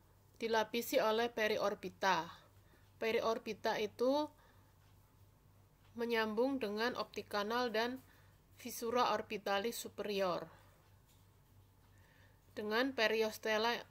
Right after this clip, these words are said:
periosteal layer dari dura mater. Fraktur orbita, benturan di bagian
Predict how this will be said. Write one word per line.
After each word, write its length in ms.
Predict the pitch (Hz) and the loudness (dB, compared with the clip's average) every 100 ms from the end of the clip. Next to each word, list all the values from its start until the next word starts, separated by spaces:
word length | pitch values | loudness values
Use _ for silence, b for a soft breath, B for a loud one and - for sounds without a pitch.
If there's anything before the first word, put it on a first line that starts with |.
| - | -2
periosteal 800 | 220 214 214 214 - 220 240 262 | 0 2 0 -2 -2 0 2 2
layer 400 | 233 220 240 247 | 2 2 0 0
dari 480 | 214 196 214 240 285 B B - | 2 2 2 -2 -6 B B -12
dura 240 | 220 202 190 | -4 0 0
mater. 560 | 185 185 - 180 - - - - - - - - - - _ - - - - - - - - - - - - - - - - - - - _ _ _ _ _ _ _ _ _ b b b b b - | -2 -2 2 2 0 -10 -20 -20 -20 -20 -20 -20 -20 -20 _ -20 -20 -20 -20 -20 -20 -20 -20 -20 -20 -20 -20 -20 -20 -20 -20 -20 -20 -20 _ _ _ _ _ _ _ _ _ b b b b b -16
Fraktur 480 | - 240 - - 285 | -2 -2 -2 0 2
orbita, 880 | 233 233 220 196 - 185 185 233 - B B B B B - - - 220 | 2 0 -4 -10 -2 0 2 0 -4 B B B B B -20 -20 -8 -6
benturan 480 | 214 247 269 294 | -2 2 6 4
di 80 | 247 | 4
bagian 400 | 208 208 208 220 | 0 0 2 0